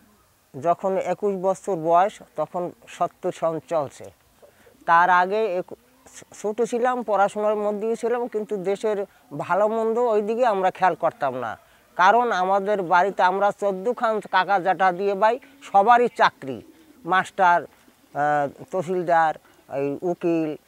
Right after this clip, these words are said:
এই দারোগা, এইসব, কিন্তু আমাদের ওই, ওই ভাবনাটা ছিল না। আর আমরা ও-, ওই বলে কিছু মনে করতাম না, যেহেতু বংশে আমরা অনেক লোক, আমরা সাড়ে তিনশো লোক একই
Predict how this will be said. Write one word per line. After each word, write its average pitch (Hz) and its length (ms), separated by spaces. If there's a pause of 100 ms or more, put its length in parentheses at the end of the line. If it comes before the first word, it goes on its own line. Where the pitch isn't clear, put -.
(320)
এই 135 100 (140)
দারোগা, 165 720
এইসব, 165 340 (220)
কিন্তু 220 280
আমাদের 202 520
ওই, 196 340 (160)
ওই 196 280
ভাবনাটা 214 540
ছিল 175 360
না। 98 240 (500)
আর 127 420 (240)
আমরা 202 440
ও-, 202 280
ওই 208 100
বলে 247 240
কিছু 277 220
মনে 202 280
করতাম 127 420
না, 120 140
যেহেতু 226 400 (140)
বংশে 208 340
আমরা 240 260 (120)
অনেক 208 420
লোক, 131 200 (100)
আমরা 160 240
সাড়ে 220 340
তিনশো 226 340
লোক 180 260 (360)
একই 202 340